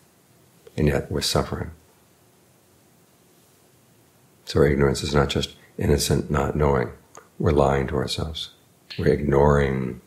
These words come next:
all the suffering we're creating. One of the reasons we get the mind into concentration like this is so that we can be more and more willing to see the truth of that,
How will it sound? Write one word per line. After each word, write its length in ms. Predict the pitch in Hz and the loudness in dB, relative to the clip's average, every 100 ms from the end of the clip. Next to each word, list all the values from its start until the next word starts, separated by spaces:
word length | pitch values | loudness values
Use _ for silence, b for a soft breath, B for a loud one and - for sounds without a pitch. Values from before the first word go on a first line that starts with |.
| - b b _ | -20 b b _
all 200 | - 73 | 0 0
the 80 | 69 | 0
suffering 380 | - 67 - 73 | -2 -2 -2 -6
we're 100 | 71 | -6
creating. 420 | - 76 65 - - _ _ _ _ _ _ _ _ - | 0 0 0 -4 -14 _ _ _ _ _ _ _ _ -4
One 160 | - | 2
of 60 | 71 | 4
the 60 | 73 | 6
reasons 240 | 71 71 | 4 2
we 100 | 73 | -2
get 200 | 78 73 | 0 0
the 60 | 80 | 2
mind 240 | 71 69 | 4 4
into 140 | 67 | 0
concentration 680 | 69 69 65 - - 110 - | 0 0 0 -2 0 2 2
like 180 | 64 64 | -2 -2
this 260 | - - - | -4 -4 -6
is 120 | - | -4
so 140 | - | 0
that 120 | 78 80 | 2 0
we 100 | 76 | -4
can 220 | 69 73 b b b b _ _ _ _ _ _ _ - | -6 -8 b b b b _ _ _ _ _ _ _ -2
be 140 | - | 2
more 160 | 73 73 | 4 4
and 80 | 69 | 4
more 160 | 65 | 2
willing 400 | 62 69 71 71 | 4 2 2 -2
to 80 | 71 | -4
see 240 | - - | -4 -2
the 160 | 76 78 | -2 -2
truth 340 | - 85 76 | -4 -2 -2
of 140 | 80 - | -2 -4
that, 280 | 62 95 | -6 -6